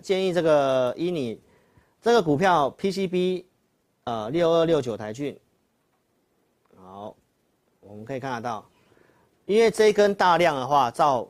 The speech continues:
经验，其实你应该就要先下车了，好，先走了。好，那这中间我记得你有来问过，我也跟你分享了哈，那就是这个部分我是建议你就先不要去做加码的动作哈，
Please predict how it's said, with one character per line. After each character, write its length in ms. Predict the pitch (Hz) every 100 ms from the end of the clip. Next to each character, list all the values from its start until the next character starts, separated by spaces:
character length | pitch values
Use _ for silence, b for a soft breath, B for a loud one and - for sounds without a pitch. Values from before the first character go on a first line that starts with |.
| _
经 240 | - 139
验， 220 | 143 131 107
其 140 | 131
实 240 | 123 107 -
你 260 | 165 120 110
应 140 | 127 143
该 160 | 135
就 100 | 131
要 100 | 131
先 360 | 131 131 127 127 _
下 240 | - 127
车 200 | 113 113
了， 160 | 104 98
好， 120 | 104
先 220 | 101 123
走 180 | 113 95
了。 120 | 87 87 b b b -
好， 160 | 117
那 120 | 139 175
这 160 | 202
中 200 | 196 214
间 180 | 202 202
我 120 | 151
记 160 | 131 170
得 240 | 139 120
你 140 | 113 147
有 80 | 131
来 160 | 113
问 200 | 135 135
过， 220 | 127 123
我 200 | 101 123
也 80 | 131
跟 300 | 110 127 131 -
你 220 | - 107 98
分 240 | 127 131
享 200 | 123 98
了 100 | 92
哈， 180 | 95 95
那 120 | 117
就 100 | 127
是 240 | 143 143 110
这 120 | - 170
个 100 | 143
部 140 | 151
分 160 | 151 127
我 140 | 110
是 100 | 139
建 200 | 139 139
议 20 |
你 260 | 127 107 - _ _ _
就 140 | 143
先 200 | 143 147
不 100 | 131
要 120 | 120 127
去 320 | 131 123 104
做 160 | - 127
加 180 | 123 117
码 160 | 107
的 80 | 92
动 220 | 107 104
作 160 | 101 101
哈， 240 | 101 92